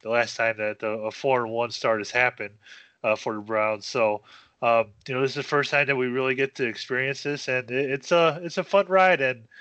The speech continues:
you know, obviously there's a big game on Sunday, uh, against the Pittsburgh Steelers, and, um, you know, we wanna get in here.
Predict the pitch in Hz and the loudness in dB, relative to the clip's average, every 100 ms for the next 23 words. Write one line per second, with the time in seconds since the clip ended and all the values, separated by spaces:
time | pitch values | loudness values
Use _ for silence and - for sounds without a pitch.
0 | - - _ 139 131 131 135 151 147 143 | -20 -20 _ -4 -2 -2 -2 0 2 2
1 | 123 139 131 131 117 _ - 175 139 139 | -2 -4 -4 -6 -8 _ 2 2 2 0
2 | 147 135 135 - 143 139 143 139 135 131 | 0 0 -4 -4 -4 2 2 2 -2 -4
3 | 127 131 127 131 - 127 139 - 127 - | -4 -4 -8 -8 -10 -8 -8 -6 -8 -8
4 | 135 135 143 143 131 120 113 113 113 110 | -6 -2 -2 -4 -4 -6 -4 -2 -2 -2
5 | 104 _ _ - - - - - 156 147 | -8 _ _ -12 -12 -16 -18 -4 0 2
6 | 185 180 175 156 165 165 160 165 165 151 | 4 4 4 2 2 2 2 2 0 -4